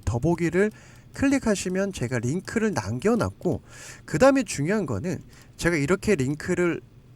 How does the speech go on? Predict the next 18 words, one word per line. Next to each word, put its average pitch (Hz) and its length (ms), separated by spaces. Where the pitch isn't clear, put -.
남겨놓다 190 640
보니까 131 500
간혹 175 580
광고업자, 151 800
영업자들이 220 960
들어오는 147 380
경우가 131 500
예전에 175 640
종종 127 440
있었습니다. - 680
그래서 156 240
이런 196 240
분들을 180 480
제가 120 260
차단하기 254 720
위해서 98 380
우리 135 140
구독자분들 185 1040